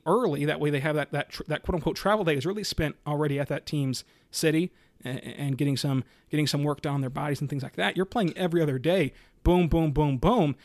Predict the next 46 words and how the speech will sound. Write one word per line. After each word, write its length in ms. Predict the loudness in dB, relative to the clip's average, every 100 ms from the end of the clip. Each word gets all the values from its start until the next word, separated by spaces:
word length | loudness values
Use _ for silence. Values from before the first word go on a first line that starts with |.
| -20 _
Uh, 120 | -8 -2
that's 280 | 0 0
going 260 | 0 0 0
to 160 | 0 0
really 560 | 2 0 2 2 0 -6 _ _ _ _ _ _
cause, 340 | -6 0 2
I 140 | 2 0
think, 200 | 0 0
some 120 | -2
problems 320 | 2 2 4
later 200 | 4 4
on 120 | 4
this 120 | 0 0
postseason, 600 | -2 0 -2 0 0 -2 -10 _
but 120 | -2
you're 120 | 2 2
seeing 260 | 2 2
with 120 | 2
James 240 | 2 0 0
Harden 360 | -2 -2 0
now, 200 | 0 0
who's 160 | 0 0
having 140 | -2
to 60 | -2
carry 240 | -2 0
more 200 | 2 0
of 40 | 0
a 60 |
load 240 | 0 0 0
than 80 | -2
expected 560 | -4 -2 0 2 0 -2 -20 -6
because 280 | -2 2 4
he 60 |
doesn't 140 | 2 2
have 280 | -2 -2 -4
Russell 280 | -4 -2 -2
Westbrook 320 | -2 -4 -8
with 120 | -8
him. 140 | -10 -14 _ _ -20 -2
So 140 | 2
I 40 |
just 180 | 2 2
wonder 440 | 0 0 2 2 0 _ _ 0
about 260 | 2 2
Harden's 360 | 2 2 2 0
fatigue. 460 | -2 -2 -2 -2